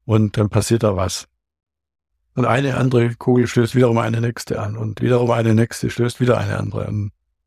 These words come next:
So, äh, ist Data-Driven natürlich irgendwo auch eine gewisse, äh, äh, Sache, wo, wo man am Anfang nicht so richtig weiß, was am Ende rauskommt. Und das wiederum hat mit einem anderen Punkt sehr viel zu tun, den ich immer wieder empfehle. Es braucht jemand, der ein bisschen den Überblick behält.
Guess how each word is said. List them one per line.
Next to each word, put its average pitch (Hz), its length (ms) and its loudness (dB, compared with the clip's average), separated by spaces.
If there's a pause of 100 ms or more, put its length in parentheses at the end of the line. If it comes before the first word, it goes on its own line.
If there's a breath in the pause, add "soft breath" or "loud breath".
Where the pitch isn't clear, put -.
(120)
So, 120 640 0 (160)
äh, 135 60 -6
ist - 220 -6
Data-Driven 127 680 2
natürlich 139 460 2
irgendwo 131 320 0
auch 127 220 2
eine 117 200 2
gewisse, 113 400 0 (580)
äh, 113 60 0
äh, 107 580 2 (360)
Sache, 117 480 -2
wo, 113 340 2
wo 113 140 0
man 110 240 2
am 110 120 -4
Anfang 117 460 -2
nicht 117 240 -4
so 113 120 -4
richtig 110 340 -4
weiß, 110 320 2
was 110 160 0
am 110 100 -2
Ende 107 220 -2
rauskommt. 101 560 -2
Und 98 240 -8 (880)
das 117 340 0
wiederum 131 420 4
hat - 320 -2
mit 120 120 0
einem 110 260 2
anderen 123 360 2
Punkt 131 300 0
sehr 117 300 -2
viel 120 220 -2
zu 123 100 -2
tun, 120 240 0
den 113 140 2
ich 107 100 -2
immer 117 220 0
wieder 117 160 0
empfehle. 113 420 2
Es 110 160 -2
braucht 117 300 -2
jemand, 110 240 2
der 107 80 0
ein 101 80 -6
bisschen 107 240 -10
den 104 160 -6
Überblick 113 400 -2
behält. 110 360 -8